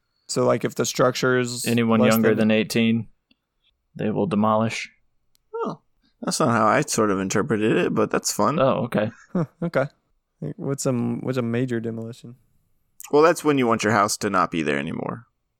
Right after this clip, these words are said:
Speaker 1: Oh, so anything, anything that still renders your house still standing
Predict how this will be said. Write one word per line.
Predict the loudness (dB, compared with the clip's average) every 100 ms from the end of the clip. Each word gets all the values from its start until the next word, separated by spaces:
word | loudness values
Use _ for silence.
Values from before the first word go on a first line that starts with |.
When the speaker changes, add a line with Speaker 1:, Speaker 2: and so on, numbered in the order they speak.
| _ _ -14 -2
Speaker 1:
Oh, | 0 0 -4 -14 _ _
so | -2 2
anything, | 4 2 2 0 0 -6 _ _ _ _
anything | 2 2 2 2
that | 0
still | 0 2 2 2
renders | 2 0 0 0
your | 0
house | 2 0
still | -2 -2
standing | -2 -4 -4 -6 -8 -10